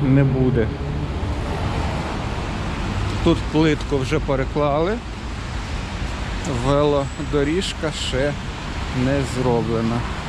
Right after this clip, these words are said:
Зараз ми на перехресті вулиці Соборності з вулицею Коряка. Тут теж мають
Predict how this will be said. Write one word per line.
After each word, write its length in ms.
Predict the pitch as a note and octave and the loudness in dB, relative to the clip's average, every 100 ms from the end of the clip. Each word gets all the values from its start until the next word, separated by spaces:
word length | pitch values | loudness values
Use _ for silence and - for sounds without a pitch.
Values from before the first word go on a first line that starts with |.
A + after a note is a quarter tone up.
| - - - - - - - - - - - - - - - - - - - - | -6 -6 -4 -4 -4 -4 -4 -2 -2 -2 -2 -2 -2 -2 -2 -2 -2 -2 -2 0
Зараз 260 | C#3+ D3+ C#3 | 2 4 2
ми 140 | D3+ | 2
на 100 | D3 | 2
перехресті 640 | C#3 D3 D3+ C#3+ C#3+ - D3 | 2 2 2 2 0 0 2
вулиці 260 | D3 D3 - C#3 - | 4 4 2 -4 -2
Соборності 680 | C#3 D3 D#3 C3+ C#3 C#3 B2+ | 0 2 2 2 -2 -2 0
з 40 | C#3 | 2
вулицею 600 | D3+ C#3+ C3 C#3+ C3 C3 - - - - - - | 4 4 2 0 0 0 -4 -4 -4 -4 -4 2
Коряка. 640 | C#3+ C#3+ C#3+ - D#3+ A3 B3+ - - - - - - - - - - | 4 4 2 0 0 0 -2 -6 -8 -8 -6 -6 -4 -6 -4 -4 4
Тут 140 | F3 - - | 4 4 0
теж 380 | E3 D3 - - C3+ C#3 | 2 2 0 -2 0 4
мають 500 | D3 C#3+ C3 - | 4 4 2 0